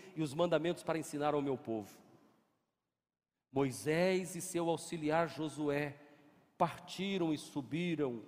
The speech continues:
ao monte. "Esperem aqui até que voltemos", disse Moisés aos líderes. Arão, presta atenção no nome desses caras, gente. Arão, irmão de Moisés,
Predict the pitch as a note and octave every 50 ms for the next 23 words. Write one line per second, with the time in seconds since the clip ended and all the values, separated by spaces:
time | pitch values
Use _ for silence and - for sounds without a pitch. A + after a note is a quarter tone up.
0 | - - - - - - C3 B2+ A#2 A#2 C3 C3 C3 A#2+ A2+ - - - - -
1 | - - - _ _ _ _ _ _ _ _ _ _ _ _ _ _ _ _ _
2 | _ _ _ _ - - - - - - - - - - - C4+ C#4+ C#4+ C4+ B3
3 | A#3+ A#3 A3+ A3 - - - C4 B3+ A3 F3+ - G#3 G#3 - A3 F3 E3 F#3 E3+
4 | F3 - G3+ G#3+ G#3 F3+ C#3+ B2 A2 - - - - - - - - G3 F#3 -
5 | - E3 E3 D#3+ C#3+ A2+ D#3+ F3 F3 D3 D#3+ D#3+ C#3+ - B2 C#3+ F3+ G3+ F3+ C#3+
6 | C3 A#2 G2+ - - - - - - - - _ _ - - C3 C3 B2+ C3+ C#3+
7 | D3+ F3 G#3 A#3 - - - F3 G3 - - G3+ E3+ - - E3 D#3+ D#3 D3 D3
8 | D3 C3+ C3+ C3 - - - - C3+ A#2 A2 A2 - - A#2+ - - - - _
9 | - C3+ C3+ C3 C3 B2+ C3 C#3+ D#3+ F#3 - - - - - - - - _ _
10 | _ _ _ - A#2+ A#2 B2+ C3+ C3+ A#2 A2+ A2+ A#2 A2 G2+ G#2 A#2+ B2+ C#3 D3+
11 | D3 - -